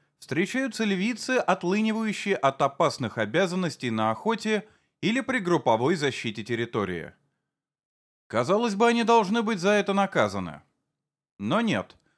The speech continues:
в подобных случаях работают какие-то другие механизмы. Для понимания того, как произошел человеческий альтруизм, нам нужно познакомиться с несколькими принципиальными понятиями.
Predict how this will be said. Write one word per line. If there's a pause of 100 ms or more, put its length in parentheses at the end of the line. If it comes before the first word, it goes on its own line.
(140)
в
подобных
случаях
работают
какие-то
другие
механизмы. (1200)
Для
понимания
того,
как
произошел
человеческий
альтруизм, (400)
нам
нужно
познакомиться
с
несколькими
принципиальными
понятиями.